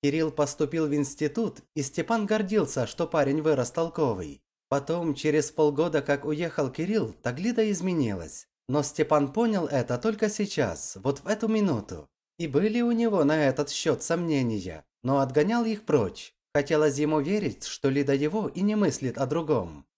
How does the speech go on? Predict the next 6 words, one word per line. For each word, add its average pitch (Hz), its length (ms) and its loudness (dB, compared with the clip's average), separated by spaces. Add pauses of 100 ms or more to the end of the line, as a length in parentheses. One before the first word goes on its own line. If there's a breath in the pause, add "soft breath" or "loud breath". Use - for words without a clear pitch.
(200)
«Ну 131 200 2
так 214 260 -2
кто? 110 500 2 (180)
Скажешь 185 480 2
ты, 262 120 -2
наконец?» 240 640 0